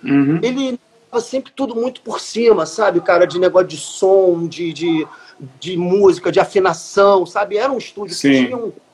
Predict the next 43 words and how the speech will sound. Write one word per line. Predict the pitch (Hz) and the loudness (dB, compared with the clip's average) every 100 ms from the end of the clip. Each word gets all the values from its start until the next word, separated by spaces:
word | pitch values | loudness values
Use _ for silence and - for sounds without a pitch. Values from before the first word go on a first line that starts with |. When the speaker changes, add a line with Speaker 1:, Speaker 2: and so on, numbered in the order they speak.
| - | -14
Speaker 2:
um | |
nível | 202 208 196 | -8 -2 -2
crítico | 190 180 208 - 180 | -2 -8 -10 -10 -8
maneiro, | 180 165 170 151 127 | -6 -2 0 0 -4
sabe? | - 165 147 - | -4 -2 -2 -4
Mas | - | -8
numa | 285 330 | -4 0
Speaker 1:
Uhum. | 143 147 135 | 4 6 4
Speaker 2:
boa, | 160 | 2
assim. | 165 202 - - _ _ - - - | -4 -10 -12 -20 _ _ -20 -20 -10
Speaker 1:
Claro. | - - 233 - | 4 6 6 4
Speaker 2:
Cara, | 220 - | -2 -6
e, | 240 - _ _ _ _ _ _ 240 233 | -14 -14 _ _ _ _ _ _ -18 -16
então, | - 262 262 - _ - | -4 -2 -2 -10 _ -10
o | 247 233 | -8 0
Bernardo, | 220 196 202 233 240 | 0 0 -2 -4 -2
ele | 226 | -6
foi | - 233 | -6 -6
o | |
cara | 233 220 | -4 -6
que | 233 | -8
me | 214 | -8
fez | 233 | -4
viajar | 226 208 220 | -2 0 -2
pros | - | -4
Estados | 214 208 | -4 -2
Unidos | 214 | -4
pela | 208 214 | -4 -4
primeira | 220 214 | -2 -2
vez, | 160 196 190 - | 4 4 4 -4
plano | 185 202 | -2 -2
real, | 180 175 180 170 | 0 0 0 -2
dólar | 151 175 170 | -6 -4 -4
um | 175 | -6
pra | 170 156 | -12 -14
um, | 156 185 185 | -14 -18 -18
sacou? | - 151 - 180 185 _ _ - | -14 -14 -4 -4 -4 _ _ -2
Eu | 170 | 2
Speaker 1:
Pode | 151 | 2
Speaker 2:
vendi | 165 | 2
Speaker 1:
crer. | 139 123 | 2 4
Speaker 2:
meu | 117 | 4
carro, | - | 0